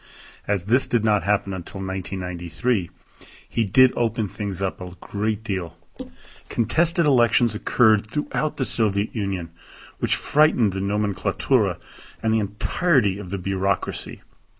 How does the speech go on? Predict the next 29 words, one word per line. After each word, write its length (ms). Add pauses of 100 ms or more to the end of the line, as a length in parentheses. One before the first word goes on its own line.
(420)
But 140
this 180
is 160
where 140
the 100
paradoxes 800
of 160
Gorbachev's 640
position 720
bear 420 (440)
looking 340
into. 360 (1120)
Even 240
though 140
he 120
created 400
a 60
new 300
system 600 (340)
where 120
the 120
entrenched 560
bureaucrats 680
no 160
longer 380
had 180
a 60
guaranteed 720
position, 580